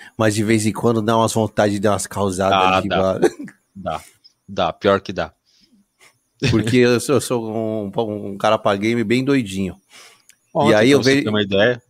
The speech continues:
Speaker 2: Oi,
Speaker 1: Hum.
Speaker 2: pode, desculpa.
Speaker 1: Não, manda, manda, manda, manda aí.
Speaker 2: Pra você ter uma ideia, ontem eu com a minha namorada, <laughs> a gente, todo,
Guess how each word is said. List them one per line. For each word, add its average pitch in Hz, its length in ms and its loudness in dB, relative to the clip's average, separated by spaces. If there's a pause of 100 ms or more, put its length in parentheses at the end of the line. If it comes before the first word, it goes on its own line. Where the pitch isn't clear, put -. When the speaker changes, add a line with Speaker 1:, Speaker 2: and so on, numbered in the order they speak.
Speaker 2:
Oi, 104 180 2
Speaker 1:
Hum. 117 180 -2
Speaker 2:
pode, 98 260 -2
desculpa. - 380 -10
Speaker 1:
Não, 127 220 0
manda, 113 220 0
manda, 110 200 0
manda, 117 240 0
manda 120 240 -2
aí. 101 140 -4
Speaker 2:
Pra - 420 -18
você 135 120 -6
ter 123 120 -2
uma 117 100 2
ideia, 110 240 2
ontem 117 280 0
eu 107 100 0
com - 80 -10
a 104 40 -4
minha 104 120 -4
namorada, 101 400 0
<laughs> 120 180 -4
a 123 100 0
gente, 117 160 -8 (100)
todo, 127 380 -2